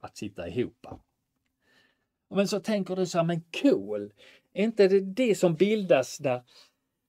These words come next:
när det bildas sot? Eh, och när, när jag eldar träkol, då har man ju tagit trä och så har man låtit det göra. Är det, är det grafit då? Det är inte diamant.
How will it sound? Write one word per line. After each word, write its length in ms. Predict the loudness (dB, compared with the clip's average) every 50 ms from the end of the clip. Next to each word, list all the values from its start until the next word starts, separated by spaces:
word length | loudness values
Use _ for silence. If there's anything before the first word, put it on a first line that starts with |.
| _
när 140 | _ 2 4
det 100 | 4 4
bildas 580 | 2 2 0 0 2 2 0 0 0 -4 -4 -4
sot? 920 | -4 -4 0 4 6 6 6 4 2 -2 -10 -14 -18 _ _ _ -16 -16 -16 _ _ _ _ _ _ _ _ _ -6
Eh, 640 | -4 -2 0 0 0 0 0 -2 -4 -6 -8 -6 -4
och 320 | -4 -4 -4 -4 -6 -6
när, 220 | -6 -6 -4 -4 -4
när 220 | -4 -4 -4 -2
jag 200 | 0 0 2 0
eldar 260 | 0 0 -2 -4 -6 -6 _ _ _ _ _ _ _ _ 2
träkol, 840 | 6 6 6 6 4 -2 -8 _ 0 4 4 4 4 4 0 -2 -2
då 80 | -4 -4
har 100 | -4 -4
man 140 | -4 -4
ju 60 | -6 -8
tagit 440 | -6 -6 -6 -6 -6 _ _ -18 -16 -16 -16 -16 -20 _ _ _ _
trä 320 | 0 2 2 2 2 0
och 80 | -2 -4
så 120 | -4 -6
har 60 | -6
man 240 | -6 -6 -10 -10 -12 -16 _ _ _ _ _ _
låtit 360 | _ 0 0 0 0 -4 -4 0
det 120 | 0 0
göra. 360 | 0 0 -2 -4 -4 -6 -10 -12 _ _ _ _ _ _ _ _ _ _
Är 120 | _ 2 2
det, 220 | 2 0 2 2
är 60 | 4
det 100 | 4 4
grafit 600 | 0 0 -4 -8 -8 -6 -6 -6 -6 -6 -8 -10 _
då? 180 | -4 -2 -2
Det 300 | -2 -4 -6 -2 6 6
är 60 | 6 6
inte 200 | 6 2 -4 -6
diamant. 920 | -8 -2 -2 -2 0 0 -2 -4 -4 -4 -10 -14 -14 -16 _ -20 -20 -20